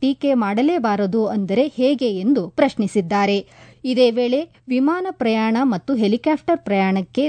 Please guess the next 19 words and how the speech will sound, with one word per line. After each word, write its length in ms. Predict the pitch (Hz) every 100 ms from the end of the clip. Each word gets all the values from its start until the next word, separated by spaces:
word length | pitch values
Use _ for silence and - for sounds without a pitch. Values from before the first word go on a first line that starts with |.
| 220
ದುಂದುವೆಚ್ಚ 480 | 240 285 339 240 247 208
ಮಾಡಲಾಗುತ್ತಿದೆ 720 | 196 233 294 226 214 - 190 196 185
ಎಂಬ 140 | 214 277 175 - - 269
ಪ್ರತಿಪಕ್ಷಗಳ 680 | 285 370 381 - - 277 269 175
ಆರೋಪಕ್ಕೆ 480 | 196 190 - 294 208 175 - 285
ಉತ್ತರ 220 | 285 403 403 320
ನೀಡಿದ 280 | 233 190 196
ಅವರು, 220 | 185 294 165 - - - _ -
ಕೆಲವು 260 | 349 381 392 -
ಸಂದರ್ಭಗಳಲ್ಲಿ 760 | 247 240 247 254 254 254 254 339 -
ಸಮಯ 240 | 214 311 349
ಉಳಿಸಲು 360 | 233 220 226 285 226
ವಿಮಾನ 400 | 214 240 233 294 262 202
ಇಲ್ಲವೇ 280 | 190 220 294
ಹೆಲಿಕಾಪ್ಟರ್ನಲ್ಲಿ 880 | 220 220 - 320 - 220 196 190 247 330
ಪ್ರಯಾಣಿಸಬೇಕಾಗುತ್ತದೆ 1200 | 226 226 320 311 240 185 208 302 285 226 190 190 185 226
ಎಂದು 180 | 262 170 - - -
ತಮ್ಮ 140 | 330 330 240
ನಡೆಯನ್ನು 400 | 240 330 254